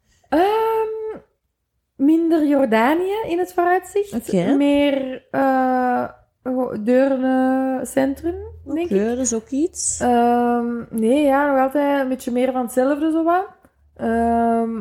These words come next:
Speaker 2: Drukte.
Speaker 1: drukte, drukte, leuke drukte, een boekenfeest, ehm, gehad. <laughs> Ehm, nee, ja, wel goed, denk ik. Ik weet niet, ik weet niet waar mijn... ik heb weinig updates. Ehm,
Speaker 2: Dat is niet erg, hè?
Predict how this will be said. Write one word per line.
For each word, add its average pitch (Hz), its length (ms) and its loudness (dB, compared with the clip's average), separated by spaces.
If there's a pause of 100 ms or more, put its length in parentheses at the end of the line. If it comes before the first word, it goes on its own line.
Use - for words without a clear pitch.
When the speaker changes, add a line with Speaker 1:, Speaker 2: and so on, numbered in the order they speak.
Speaker 2:
Drukte. 185 680 -2
Speaker 1:
drukte, 294 680 0 (160)
drukte, 254 500 -2
leuke 254 220 0
drukte, 226 280 -4
een 285 140 -2
boekenfeest, 285 960 -6 (160)
ehm, 277 560 -4 (1300)
gehad. 277 520 -6 (320)
<laughs> 370 380 -2 (720)
Ehm, 240 760 0 (580)
nee, 349 400 2
ja, 349 180 2
wel 294 180 2
goed, 269 180 -2
denk 370 160 -2
ik. - 60 -20
Ik - 80 -20
weet 285 100 0 (100)
niet, - 100 -8
ik 202 60 -16
weet 262 120 -2
niet 254 220 -4
waar 240 160 -2
mijn... 226 260 -2
ik 214 140 -12
heb 233 160 -8
weinig 214 280 -2
updates. 269 440 -6
Ehm, 262 640 -4
Speaker 2:
Dat - 280 -14
is - 140 -8
niet 175 160 0
erg, 156 120 2
hè? 330 320 4